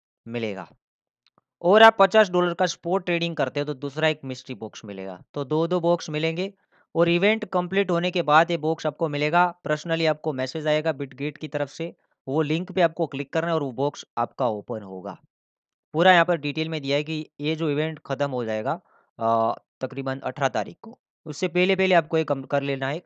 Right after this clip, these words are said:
यहाँ पर रजिस्ट्रेशन कर लेना है, पचास डॉलर का डिपॉजिट कर लेना है, पचास डॉलर का हो सके तो ट्रेड कर लेना है। ट्रेड करना ना चाहो तो कोई बात नहीं, रिस्क नहीं लेना है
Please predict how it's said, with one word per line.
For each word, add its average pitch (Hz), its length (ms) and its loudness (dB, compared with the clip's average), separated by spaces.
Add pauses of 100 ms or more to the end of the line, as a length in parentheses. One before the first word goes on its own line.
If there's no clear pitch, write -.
यहाँ 123 140 -2
पर 120 140 -6
रजिस्ट्रेशन 127 420 -8
कर 139 100 -4
लेना 143 240 -4
है, 190 100 -8 (440)
पचास 135 260 -2
डॉलर 131 180 -2
का 127 120 -6
डिपॉजिट 131 460 -8
कर 156 100 -2
लेना 151 200 -2
है, 175 60 -6
पचास 151 280 -4
डॉलर 123 200 -4
का 120 60 -6
हो 120 140 -4
सके 123 240 -8
तो 147 100 -6
ट्रेड 139 260 -4
कर 120 100 -6
लेना 101 200 -12
है। 95 60 -16
ट्रेड 147 240 -4
करना 147 240 -4
ना 123 160 -4
चाहो 160 200 -2
तो 165 100 -8
कोई 127 180 -6
बात 143 240 0
नहीं, 160 120 -4
रिस्क 127 220 -10
नहीं 127 140 -8
लेना 147 240 -2
है 185 100 -8